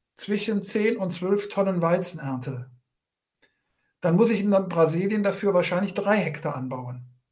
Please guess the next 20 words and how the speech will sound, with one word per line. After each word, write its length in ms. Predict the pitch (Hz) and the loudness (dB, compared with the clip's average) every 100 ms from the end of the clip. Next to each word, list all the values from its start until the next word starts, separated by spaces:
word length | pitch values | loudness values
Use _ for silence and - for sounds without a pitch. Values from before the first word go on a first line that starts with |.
| _ _ _ _ _ _ _ _ | _ _ _ _ _ _ _ _
Und, 420 | 180 180 180 - 175 | 2 2 0 -4 2
äh, 240 | 175 175 | 4 4
die 100 | 170 | 2
drei 200 | 202 180 | 2 4
Hektar 260 | 202 214 190 | 4 4 0
sind 160 | 208 | 0
aber 160 | 208 196 | 0 0
nicht 220 | 190 170 | 0 4
da, 300 | 247 226 165 | 4 4 2
also 280 | 151 143 156 | -2 -2 -2
werden 220 | 165 190 | 0 0
die 100 | 202 | -2
drei 220 | 196 180 | -2 0
Hektar 340 | 160 160 190 226 | 0 0 -2 0
urbar 380 | 214 196 147 - | 2 2 2 -2
gemacht. 480 | 143 - - - _ _ _ _ _ | -8 -10 -14 -20 _ _ _ _ _
Das 220 | - 147 175 | -8 -4 2
heißt, 440 | 190 202 - - - - - | 4 4 0 -4 -18 -20 -8
diese 320 | 170 170 165 | 0 2 4
hohen 560 | 214 285 277 - - | 4 4 4 2 -8